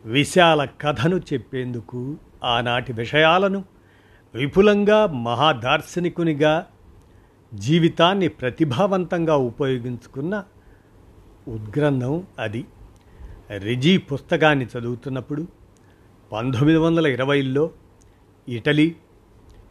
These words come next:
ఇరవై ఇరవైల్లో భారత్ మధ్య అసాధారణ సదృశ్యాలను కనుగొన్నాను. పంతొమ్మిది వందల ఇరవై ఐదు డిసెంబర్లో ఇటాలియన్ ప్రభుత్వం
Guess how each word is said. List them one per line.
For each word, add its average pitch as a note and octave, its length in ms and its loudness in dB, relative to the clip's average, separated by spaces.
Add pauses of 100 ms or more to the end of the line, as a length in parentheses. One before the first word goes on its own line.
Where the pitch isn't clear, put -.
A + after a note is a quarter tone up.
(140)
ఇరవై G3 400 4
ఇరవైల్లో D#3+ 840 2 (720)
భారత్ D3 480 2
మధ్య B2+ 580 -2 (380)
అసాధారణ C#3 800 0
సదృశ్యాలను C3 1000 -2
కనుగొన్నాను. A#2 720 -10 (1300)
పంతొమ్మిది D#3 440 2
వందల E3+ 260 2
ఇరవై C#3+ 300 0
ఐదు C#3 260 0
డిసెంబర్లో C#3 720 -2 (760)
ఇటాలియన్ D#3+ 580 4
ప్రభుత్వం C3 680 -4